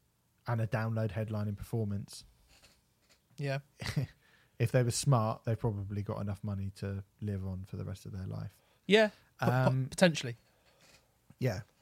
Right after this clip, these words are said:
Speaker 1: and they don't need to be in a van. Now, it could be that they've just, they've realised that and gone, Fuck it, or it could be that they've gone, "Do you know what? We did that very, very quickly and we sort of felt like we had to do something, and now we don't feel like we have to do anything. We'll come back to that."
Speaker 2: Yeah.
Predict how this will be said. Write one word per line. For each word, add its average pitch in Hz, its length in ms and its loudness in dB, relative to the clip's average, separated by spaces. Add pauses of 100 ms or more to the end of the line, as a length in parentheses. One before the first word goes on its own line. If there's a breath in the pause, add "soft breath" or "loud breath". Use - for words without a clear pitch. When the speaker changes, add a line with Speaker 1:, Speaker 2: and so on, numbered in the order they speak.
(140)
Speaker 1:
and 131 120 4
they 135 60 6
don't 131 240 6
need 131 220 4
to - 80 -2
be 117 120 2
in 113 80 0
a 110 60 0
van. 120 300 4
Now, 156 180 10
it 156 100 4
could 196 200 8
be 160 100 8
that 147 140 6
they've 143 260 6
just, - 220 -2
they've 139 200 8
realised 143 420 8
that 127 160 4
and 131 100 2
gone, 123 280 4 (220 soft breath)
Fuck 123 300 4
it, 104 200 -2 (240 soft breath)
or 131 140 8
it 123 60 -4
could 143 180 8
be 127 140 4
that 117 120 2
they've 120 140 0
gone, 123 320 2
"Do - 120 0
you 196 60 8
know 196 80 8
what? 131 300 2
We 123 100 2
did 147 220 2
that 120 220 0
very, 143 260 8
very 131 200 2
quickly 110 520 -4 (640)
and 113 120 -2
we 120 60 0
sort - 160 -4
of - 80 -6
felt 120 180 4
like 113 80 -4
we 113 60 -2
had 107 180 -2
to 113 60 -8
do 113 160 0
something, 110 500 -2
and 110 100 0
now 123 140 4
we 123 120 4
don't 120 220 2
feel 117 180 -2
like 107 120 -2
we 110 80 -4
have 107 160 -4
to 113 60 -6
do 107 140 -2
anything. 107 360 -4 (380 soft breath)
We'll 127 120 2
come 117 240 -2
back 101 240 -2
to 107 100 -8
that." 98 180 -8 (1080)
Speaker 2:
Yeah. 247 140 4